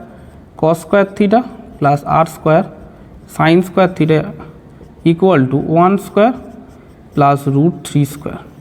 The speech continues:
তাহলে এখানে লি-, কী লিখতে পারি? আর স্কয়ার যদি দুটো থেকে কমন যাচ্ছে, তাহলে এটা কত হবে? cos স্কয়ার theta plus কত হবে? sin স্কয়ার theta equal to one plus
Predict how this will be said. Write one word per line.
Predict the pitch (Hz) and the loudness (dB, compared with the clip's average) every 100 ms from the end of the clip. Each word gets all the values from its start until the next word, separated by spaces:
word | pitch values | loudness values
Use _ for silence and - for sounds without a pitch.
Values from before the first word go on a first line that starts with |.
| - - - - - - - - | -20 -20 -20 -20 -20 -20 -20 -6
তাহলে | - 160 180 196 | 0 2 4 2
এখানে | 185 190 | 2 2
লি-, | 190 190 | 2 2
কী | 202 | 0
লিখতে | 190 196 | 2 2
পারি? | 208 - | 2 2
আর | 170 - | -2 0
স্কয়ার | 196 185 | 0 2
যদি | 190 175 | 2 2
দুটো | 175 175 | 2 2
থেকে | 185 180 | 2 2
কমন | 165 180 202 | 2 4 4
যাচ্ছে, | 202 226 254 - - - - - - | 0 -2 -6 -8 -20 -20 -20 -20 -8
তাহলে | - 151 | 0 2
এটা | 170 180 | 2 2
কত | 180 | 2
হবে? | 190 190 | 2 2
cos | 170 170 | 0 -2
স্কয়ার | - 196 190 | 0 0 2
theta | - 180 233 - - - - - - - - - - - - | 0 2 2 0 -16 -20 -20 -20 -20 -20 -20 -20 -20 -20 -8
plus | - 165 170 | 0 0 0
কত | 202 185 | 0 2
হবে? | 147 165 | 2 2
sin | 170 180 | 2 2
স্কয়ার | 185 196 190 | 2 0 2
theta | 175 175 | 0 2
equal | 170 165 170 | 2 2 2
to | 269 175 151 | 0 0 2
one | 156 156 | 2 2
plus | - | 0